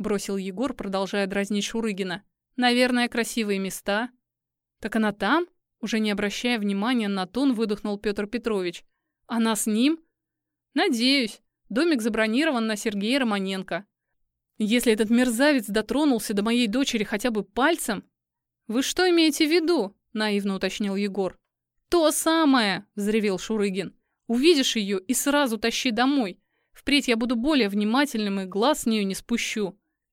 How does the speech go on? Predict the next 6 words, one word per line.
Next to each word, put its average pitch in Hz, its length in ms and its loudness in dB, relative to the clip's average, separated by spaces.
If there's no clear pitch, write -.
«Катя, 240 440 -2
Катя, 226 600 -2
ну 262 160 4
зачем 294 520 2
она 262 220 4
уехала?» 247 600 0